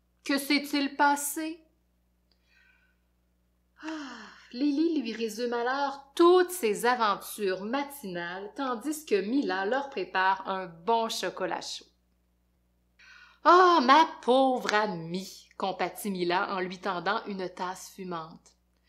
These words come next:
Tu as traversé toute une gamme d'émotions. Mais heureusement, nous sommes réunis. » « Oui, et tout ça,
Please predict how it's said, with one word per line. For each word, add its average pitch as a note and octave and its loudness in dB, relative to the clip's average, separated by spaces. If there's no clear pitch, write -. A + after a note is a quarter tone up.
Tu D#4 0
as D#4+ 6
traversé E4+ 2
toute G4+ 2
une F3+ -4
gamme A#3 2
d'émotions. F3 -2
Mais G#3 -2
heureusement, C4+ 2
nous G#3 0
sommes A3 2
réunis. » « F#3 -2
Oui, D#4+ 8
et C#4+ 2
tout F#4+ 2
ça, D#4+ 6